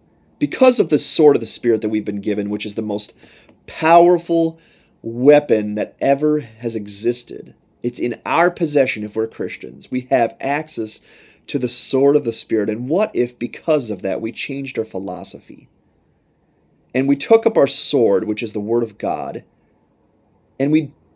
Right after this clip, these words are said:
took it up during the times of our life that are not ideal. Not ideal, that are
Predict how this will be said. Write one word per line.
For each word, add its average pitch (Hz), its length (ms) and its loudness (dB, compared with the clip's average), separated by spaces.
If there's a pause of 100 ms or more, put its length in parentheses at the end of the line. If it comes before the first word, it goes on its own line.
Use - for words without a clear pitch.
took 220 240 6
it 202 80 2
up 147 220 4
during 143 320 2
the 120 80 0
times 127 640 -4
of 113 140 -6
our 110 100 2
life 110 400 0
that 117 100 -2
are 120 60 -4
not 131 240 -6
ideal. 71 460 -10 (1160)
Not 143 460 -6
ideal, 80 400 -8
that 117 140 0
are 123 160 -2